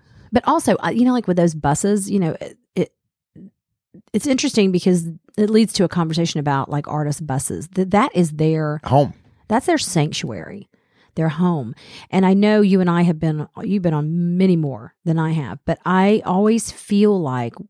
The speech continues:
Speaker 1: and I always felt like when I went on to an artist bus, I didn't love it. You know, some people love to go and s-, kind of see the buses and everything, and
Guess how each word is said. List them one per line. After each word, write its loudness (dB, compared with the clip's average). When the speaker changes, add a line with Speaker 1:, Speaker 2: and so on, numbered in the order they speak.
Speaker 1:
and 0
I 0
always 2
felt -2
like -2
when 0
I 0
went -2
on -2
to -4
an -4
artist -4
bus, -2
I 2
didn't 0
love 0
it. -14
You 2
know, 6
some 2
people -2
love -2
to -4
go 0
and -6
s-, -12
kind 0
of -4
see 4
the 4
buses 0
and -2
everything, -2
and 2